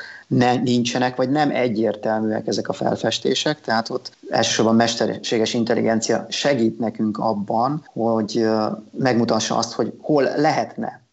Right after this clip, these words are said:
ugyan nincs ott, de hol lehetne, vagy hol kellene lennie ennek a, a felfestésnek. Talán ebből magyar-, ilyen szempontból Magyarországot nem érzem hátránynak.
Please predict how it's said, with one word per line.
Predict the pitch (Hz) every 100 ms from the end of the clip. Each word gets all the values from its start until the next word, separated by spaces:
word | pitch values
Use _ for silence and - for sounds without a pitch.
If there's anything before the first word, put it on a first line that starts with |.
| _
ugyan | - 131 117
nincs | 117 -
ott, | 147 -
de | 123
hol | 117 123 113
lehetne, | 113 113 113 120
vagy | 123
hol | 131 120
kellene | - 117 117
lennie | 120 120 123 120 - - - - -
ennek | - 107 107
a, | 117 110 -
a | - 113 117
felfestésnek. | - 113 113 143 - 151 143 - 160 156 -
Talán | - 160 135
ebből | 143 127 139
magyar-, | 135 120 123 117
ilyen | 139
szempontból | 135 135 120 127 120 117
Magyarországot | 120 120 113 110 117 113 113
nem | 120
érzem | 117 113 113 113
hátránynak. | 113 123 - 139 127 127 127